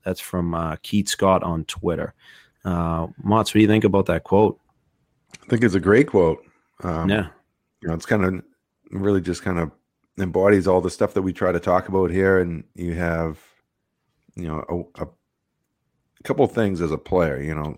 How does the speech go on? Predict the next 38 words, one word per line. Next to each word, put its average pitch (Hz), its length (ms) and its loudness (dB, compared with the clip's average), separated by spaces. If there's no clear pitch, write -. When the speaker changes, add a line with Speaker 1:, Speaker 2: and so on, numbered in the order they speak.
Speaker 2:
you 87 160 -6
work 95 220 -2
on 98 80 -2
your 90 100 -2
skill 98 280 0
sets, 85 260 -2
try 90 160 0
to 82 60 -2
be 90 140 -4
the 78 120 -4
best 95 280 -2
you 87 80 -4
can 85 140 -6
be 82 320 0
physically, 104 580 2
but 104 240 0
then 98 140 0
also, 98 580 2
what 107 160 0
type 120 180 2
of 92 80 -6
teammate 131 360 0
were 87 180 -4
you? 85 140 -4
Were 95 160 0
you 95 100 0
a 95 40 -4
good 107 320 4
kid? 113 260 2
Were 90 120 0
you 82 120 0
coachable? 85 640 0
Um, 78 480 -8
and 90 240 -6
I 101 60 -6
like 123 220 -2
that 107 220 2
part. 95 340 0